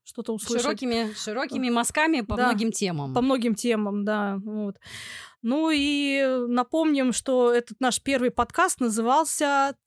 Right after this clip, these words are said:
Speaker 1: «Цена
Speaker 2: Цена и
Speaker 1: вдохновения».
Speaker 2: вдохновения.
Speaker 1: А, посвящена она вообще, как живут у нас люди творческие, профессионалы, кто у нас выбрал эту профессию и долго к ней идет,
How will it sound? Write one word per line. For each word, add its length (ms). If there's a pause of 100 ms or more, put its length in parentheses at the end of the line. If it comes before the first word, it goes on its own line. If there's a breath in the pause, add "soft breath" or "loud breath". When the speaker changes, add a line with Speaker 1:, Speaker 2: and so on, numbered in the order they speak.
(160)
Speaker 1:
«Цена 540
Speaker 2:
Цена 120
и 40
Speaker 1:
вдохновения». 1120
Speaker 2:
вдохновения. 140 (480 loud breath)
Speaker 1:
А, 300
посвящена 800
она 260
вообще, 580
как 240
живут 360
у 40
нас 260
люди 260
творческие, 720
профессионалы, 1040
кто 440
у 60
нас 280
выбрал 280
эту 180
профессию 640
и 40
долго 300
к 80
ней 260
идет, 500